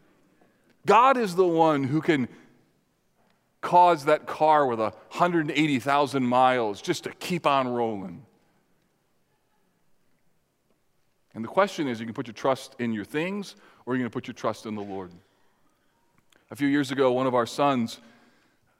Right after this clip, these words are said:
um, had a little pot of money, about thirty bucks, ten years old, it's a lot of money. And a missionary of some sort, an offering that we were taking in church, I don't remember what it was, happened, and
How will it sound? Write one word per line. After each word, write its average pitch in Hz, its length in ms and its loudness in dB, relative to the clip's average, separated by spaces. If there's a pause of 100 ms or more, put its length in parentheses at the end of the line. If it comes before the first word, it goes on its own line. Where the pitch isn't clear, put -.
(100)
um, 107 280 -20 (260)
had 135 220 2
a 110 180 0 (320)
little 131 160 -2
pot 143 200 0
of 131 60 2
money, 131 380 0 (180)
about 131 220 -4
thirty 139 280 -2
bucks, 120 540 -2 (220)
ten 143 180 -4
years 123 180 -4
old, 123 200 -2
it's 131 100 -16
a 151 40 -6
lot 131 120 0
of 120 60 -2
money. 120 320 -4 (880)
And 120 180 -4
a 120 60 -4
missionary 143 540 0
of 110 100 -4
some 170 220 -2
sort, 123 240 -4
an 123 60 -4
offering 147 420 0
that 143 60 -6
we 135 60 -6
were 127 40 -6
taking 147 220 -4
in 123 60 -6
church, 139 160 -6
I 135 60 -6
don't 131 80 -2
remember 131 240 -2
what 127 140 0
it 113 60 0
was, 123 200 2
happened, 131 540 -2
and 113 320 -6